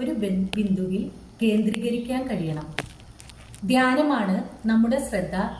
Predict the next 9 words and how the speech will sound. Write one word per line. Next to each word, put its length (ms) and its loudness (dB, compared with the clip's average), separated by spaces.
കേന്ദ്രീകരിക്കാനുള്ള 1200 -2
വഴികളിലൊന്ന്. 1000 0
ശ്വസന 440 0
വ്യായാമം, 840 -2
ബോഡി 300 2
സ്കാൻ, 760 -4
യോഗ 360 2
എന്നിവയിലൂടെ 920 0
നമുക്കിത് 680 -2